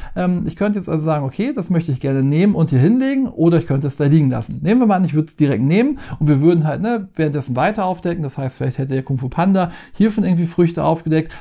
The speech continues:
Na, ein Affe. Sobald drei Affen aufgedeckt sind, ist die Runde vorbei. Also ruft man jetzt sofort, erster Affe. Ich könnte sehen, okay, Kung Fu Panda hat das nicht genommen. Ich nehme,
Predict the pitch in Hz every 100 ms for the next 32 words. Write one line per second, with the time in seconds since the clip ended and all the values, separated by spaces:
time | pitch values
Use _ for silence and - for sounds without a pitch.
0 | - - 190 139 - 196 - 131 120 135
1 | 147 143 226 - 202 196 - 339 - 156
2 | 156 180 170 175 190 190 196 196 135 120
3 | 131 135 170 170 156 151 135 170 190 -
4 | 160 185 - 196 214 277 277 - - -
5 | 180 170 - - 190 160 147 175 160 -
6 | 269 269 202 165 165 170 165 143 135 139
7 | 135 143 240 220 175 160 156 160 190 240
8 | 320